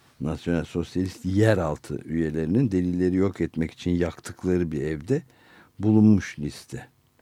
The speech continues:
ve, e, Hristiyan Sosyal Birlik Partisi Milletvekili Hans-Peter Uhle, Birlik doksan, Yeşiller Milletvekili Jerzy, Jerzy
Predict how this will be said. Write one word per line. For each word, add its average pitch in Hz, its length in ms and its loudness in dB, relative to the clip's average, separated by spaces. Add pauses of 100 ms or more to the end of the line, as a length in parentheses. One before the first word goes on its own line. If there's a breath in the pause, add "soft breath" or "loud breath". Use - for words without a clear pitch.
(1600 soft breath)
ve, 82 480 -2 (180)
e, 78 40 -8
Hristiyan 87 880 -2
Sosyal 85 500 -2
Birlik 87 300 -4
Partisi 82 300 -4
Milletvekili 85 720 0
Hans-Peter 85 800 -2 (140)
Uhle, 113 640 4 (100)
Birlik 95 400 -2
doksan, 107 440 0
Yeşiller 101 680 2
Milletvekili 90 1000 0 (340)
Jerzy, 95 680 0
Jerzy 95 580 0